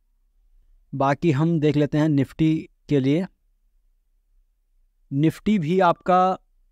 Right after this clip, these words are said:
ये देखिए, ये जो एरिया था सेव-, अ, फ़िफ़्टीन मिनट का, उसमें एटलीस्ट मतलब एंट्री दी है। एंट्री देने के बाद कोई इतना अच्छा रिएक्शन अभी नहीं मिला है। हो सकता है देखिए कल गैप अप ओपन हो जाए।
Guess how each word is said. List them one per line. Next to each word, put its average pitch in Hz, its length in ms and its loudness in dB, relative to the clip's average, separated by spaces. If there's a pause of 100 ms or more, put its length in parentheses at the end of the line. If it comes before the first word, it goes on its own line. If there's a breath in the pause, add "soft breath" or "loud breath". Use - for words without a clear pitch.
(240)
ये 143 200 -2
देखिए, 175 380 -2
ये 160 240 -2
जो 160 320 -2
एरिया 156 320 0
था 175 120 -4
सेव-, 151 300 -2
अ, 143 140 -2
फ़िफ़्टीन 165 380 -2
मिनट 151 240 -2
का, 247 160 -4 (440)
उसमें 185 480 0 (100)
एटलीस्ट 175 400 -2
मतलब 190 240 0
एंट्री 175 380 -2
दी 165 180 -2
है। 151 240 -2
एंट्री 165 260 -4
देने 170 220 0
के 170 80 -2
बाद 175 180 2 (100)
कोई 180 220 0
इतना 175 220 -4
अच्छा 175 340 -2
रिएक्शन 147 420 -2
अभी 165 180 0
नहीं 165 160 2
मिला 139 240 -2
है। 202 80 -8 (360)
हो 151 80 0
सकता 151 220 -2
है 160 60 4
देखिए 165 180 2
कल 165 160 0
गैप 143 260 0
अप 151 80 -2
ओपन 151 240 0
हो 151 80 0
जाए। 151 240 0